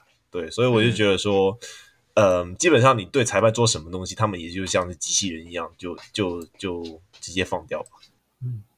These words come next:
Speaker 3: 对啊，所以我觉得就像刚讲，弱队没有好赛程，弱队得不到好哨音，其实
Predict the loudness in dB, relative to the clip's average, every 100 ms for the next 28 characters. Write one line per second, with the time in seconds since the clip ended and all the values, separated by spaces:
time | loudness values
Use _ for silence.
0 | _ _ _ -6 -2 0 0 0 0 0
1 | 0 0 -2 -4 0 0 0 -2 0 -2
2 | -4 -16 _ _ -4 -2 0 0 2 0
3 | 0 -2 -2 -4 -4 -8 -8 -14 -8 -4
4 | 0 2 0 -2 -4 -4 -6 -4 -4 -4
5 | -10 -8 -6 -4 -4 -4